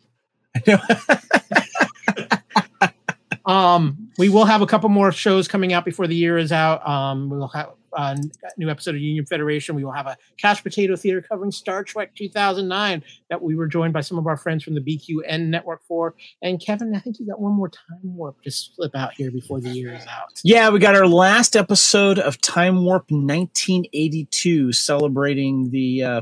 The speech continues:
Speaker 1: fortieth anniversary of all the movies, of course, uh, and events that happened in nineteen eighty-two. So we got one more of those coming out.
Speaker 2: So, um, but to all of our listeners out there, especially this weekend, because I know the weather's supposed to get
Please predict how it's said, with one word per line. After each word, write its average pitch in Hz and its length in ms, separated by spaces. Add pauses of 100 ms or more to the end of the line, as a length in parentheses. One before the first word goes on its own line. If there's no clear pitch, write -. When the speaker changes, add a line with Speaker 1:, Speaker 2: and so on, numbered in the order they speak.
Speaker 1:
fortieth 160 360
anniversary 143 640
of 120 80
all 135 320
the 143 80
movies, 151 640
of 156 120
course, 156 640
uh, 131 640
and 131 160
events 131 500
that - 200
happened 131 340
in 123 180
nineteen 135 600 (160)
eighty-two. 113 800
So - 120
we 98 80
got 95 180
one 120 160
more 127 200
of 110 80
those - 180
coming - 340
out. - 100 (960)
Speaker 2:
So, 123 120 (420)
um, 160 440 (100)
but 170 180
to 208 120
all 214 140
of 190 80
our 196 120
listeners 180 360
out 170 160
there, 175 180
especially 202 400
this 175 160
weekend, 170 420
because 143 220
I 143 60
know 147 120
the 135 60
weather's 139 380
supposed 135 180
to 135 80
get 135 160